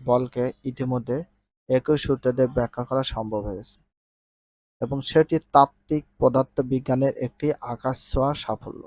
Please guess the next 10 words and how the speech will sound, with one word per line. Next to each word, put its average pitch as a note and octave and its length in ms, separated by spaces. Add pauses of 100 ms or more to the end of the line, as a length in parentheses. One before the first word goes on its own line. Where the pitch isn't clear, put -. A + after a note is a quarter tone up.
(1200)
কাজেই D3+ 360 (500)
তুমি D3+ 260
ইচ্ছা D#3 440
করলে B2+ 360
বলতে C3+ 480
পারো A#2+ 400
বল B2+ 380
তিন B2 280
ধরনের। A2 460 (1400)
কাজেই C#3 380